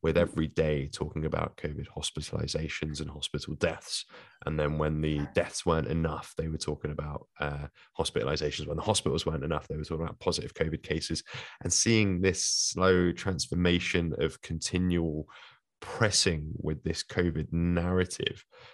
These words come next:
Speaker 1: what role has that played, do you think, especially with those last few patients that you spoke about, people waiting to come into hospital, people waiting to get things checked out? Where do you think that that's played into it from,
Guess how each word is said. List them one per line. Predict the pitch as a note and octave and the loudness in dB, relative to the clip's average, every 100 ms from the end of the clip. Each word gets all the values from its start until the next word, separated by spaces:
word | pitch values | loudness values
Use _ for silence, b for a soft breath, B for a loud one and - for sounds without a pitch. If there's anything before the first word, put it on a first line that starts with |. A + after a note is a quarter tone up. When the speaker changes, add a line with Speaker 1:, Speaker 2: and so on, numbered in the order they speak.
| B - | B 2
Speaker 1:
what | A2 A2+ | 4 6
role | A#2 G#2+ | 6 6
has | F#2+ E2+ | 4 0
that | F2+ F#2 - | -2 -4 -6
played, | F2+ E2 | -4 -4
do | D#2 E2+ | -2 0
you | E2+ E2+ | 2 0
think, | - D#2 - | -2 -6 -8
especially | - - G#2 - G2+ | -4 0 0 4 4
with | F2+ F2+ F2 | 4 2 2
those | E2+ E2+ | 0 0
last | E2+ E2+ - | 0 0 -2
few | - F#2 | 2 0
patients | - E2+ - E2 | 2 -2 -2 -2
that | D#2+ | -2
you | C2+ | -2
spoke | - E2 - | 0 -2 0
about, | E2 D2 - | -2 -2 -4
people | E2 E2 | -4 0
waiting | E2 E2+ D#2 | 2 2 0
to | E2+ | -6
come | - F2 F2 | -2 2 2
into | E2 | 2
hospital, | E2 F#2 - - - F#2 F2 B B B _ | -4 -6 0 2 4 4 2 B B B _
people | - F2 F2 E2 D#2+ | -2 -2 0 0 2
waiting | E2+ D2 E2 | 2 2 -2
to | - | 0
get | E2+ - | -2 0
things | E2+ E2 | -2 -2
checked | - - - - | -2 -2 0 2
out? | F#2 D#2 C2 | 4 2 6
Where | G2 | 4
do | G2+ | 6
you | G#2 | 2
think | - D2 | 2 0
that | E2 | 0
that's | F2+ - | 0 -2
played | - D#2 | -4 -2
into | D#2+ D#2 D#2+ | -2 -2 -6
it | C#2 | -8
from, | - E2 D#2+ | -6 -4 -4